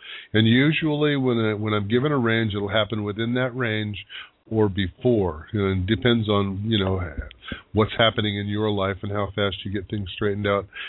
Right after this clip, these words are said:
and what's happening in that other, the other person's life and how fast they get their stuff together. So I would say within the six, six to eight months in that, in that point, six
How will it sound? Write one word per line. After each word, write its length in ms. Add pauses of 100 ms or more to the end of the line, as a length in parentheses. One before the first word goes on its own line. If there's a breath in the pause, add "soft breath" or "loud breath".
(140 loud breath)
and 100
what's 220
happening 400
in 160
that 160 (100)
other, 300 (100)
the 120
other 180
person's 380
life 220 (420 loud breath)
and 100
how 240
fast 220 (120)
they 140
get 220 (160)
their 200 (120)
stuff 240
together. 400 (160)
So 220 (380 loud breath)
I 160
would 240
say 100
within 300
the 80 (120)
six, 180 (360)
six 200
to 140
eight 80
months 340 (220)
in 180
that, 220 (180)
in 240
that 220 (440)
point, 360 (580 soft breath)
six 160